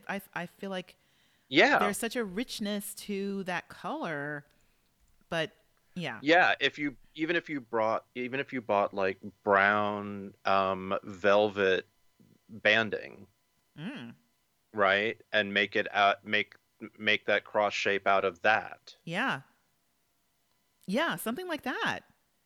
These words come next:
Speaker 1: Oh, Alexander. Um,
Speaker 2: Yeah.
Speaker 1: so, so Tim leaves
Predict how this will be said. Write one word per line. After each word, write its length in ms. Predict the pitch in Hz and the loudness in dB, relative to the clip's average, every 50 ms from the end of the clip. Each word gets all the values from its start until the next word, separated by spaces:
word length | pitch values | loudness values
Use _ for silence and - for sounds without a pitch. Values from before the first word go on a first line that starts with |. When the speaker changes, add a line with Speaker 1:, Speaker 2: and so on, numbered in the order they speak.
| _ _ _ _ _ _ _ _ _ _ _ _ _ _ _ _ - - - _ _ _ _ _ - 180 | _ _ _ _ _ _ _ _ _ _ _ _ _ _ _ _ -20 -20 -20 _ _ _ _ _ -14 -10
Speaker 1:
Oh, 120 | 175 170 | -8 -6
Alexander. 720 | 156 143 131 131 127 - 143 131 135 135 - - 135 131 143 147 - - - - - - - - - - - - - | -4 -4 -6 -6 -8 -8 -10 -10 -10 -8 -8 -8 -8 -8 -10 -10 -12 -12 -12 -14 -14 -16 -18 -20 -20 -20 -20 -16 -12
Um, 400 | - 170 160 156 151 147 151 147 | -8 -4 -4 -2 -4 -4 -4 -2
Speaker 2:
Yeah. 220 | 139 92 87 87 87 - _ _ _ _ _ _ _ _ _ _ _ _ _ - | 0 0 0 -2 -4 -10 _ _ _ _ _ _ _ _ _ _ _ _ _ -10
Speaker 1:
so, 460 | - - 277 269 277 269 262 - - _ _ _ _ _ _ | -6 -2 0 0 0 -2 -4 -8 -10 _ _ _ _ _ _
so 160 | - - 285 302 | -8 -6 -6 -6
Tim 600 | 240 - - 302 320 339 349 339 339 330 311 - _ _ _ _ _ _ _ _ _ _ _ _ _ - | -6 -6 -6 -4 -4 -4 -6 -8 -10 -12 -14 -14 _ _ _ _ _ _ _ _ _ _ _ _ _ -14
leaves 800 | 190 208 240 240 233 226 226 226 214 214 208 - - - - | -10 -8 -6 -4 -4 -4 -4 -4 -6 -8 -10 -10 -10 -12 -16